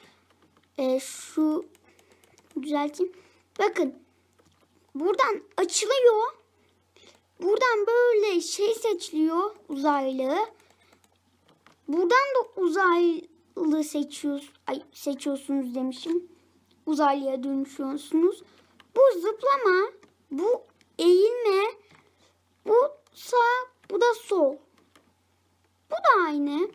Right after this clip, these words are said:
Bakın. Bir tek bu Ultimate Alien ama bunda şöyle bir farklılık var. Bakın, oyunu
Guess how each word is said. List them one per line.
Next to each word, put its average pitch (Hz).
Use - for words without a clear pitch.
Bakın. 330
Bir 415
tek 466
bu 453
Ultimate 440
Alien 440
ama 427
bunda 415
şöyle 403
bir 494
farklılık 480
var. 494
Bakın, 294
oyunu 415